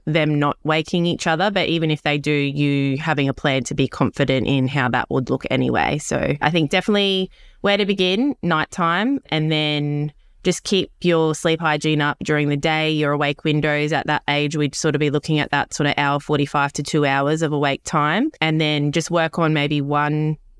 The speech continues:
nap a day in their sleep space. You might have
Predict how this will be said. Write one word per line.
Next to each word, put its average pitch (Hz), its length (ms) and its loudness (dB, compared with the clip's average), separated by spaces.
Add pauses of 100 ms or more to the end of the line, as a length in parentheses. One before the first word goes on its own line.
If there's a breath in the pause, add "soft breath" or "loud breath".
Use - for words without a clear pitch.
nap 156 220 0
a 160 60 0
day 143 580 0
in 147 380 2
their 151 320 2
sleep 190 260 -2
space. 285 460 -2
You 175 100 4
might 156 200 2
have 151 200 -2